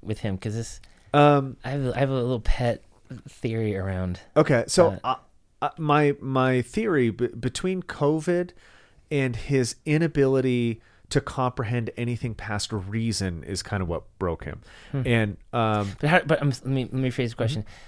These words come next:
Speaker 1: How does him breaking manifest? Like, what is it that you point to and say,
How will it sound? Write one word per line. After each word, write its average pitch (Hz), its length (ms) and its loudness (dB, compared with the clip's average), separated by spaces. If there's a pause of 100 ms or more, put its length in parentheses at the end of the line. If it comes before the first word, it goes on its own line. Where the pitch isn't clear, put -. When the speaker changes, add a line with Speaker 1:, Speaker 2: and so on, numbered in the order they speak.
Speaker 1:
How 165 200 2
does 170 200 0
him 143 200 0
breaking 117 460 0
manifest? 107 520 -2
Like, 110 140 -6
what 131 120 2
is 147 120 4
it 131 100 -2
that 104 60 -8
you 123 100 0
point 117 300 -2
to 117 100 -4
and 101 140 0
say, 95 260 -2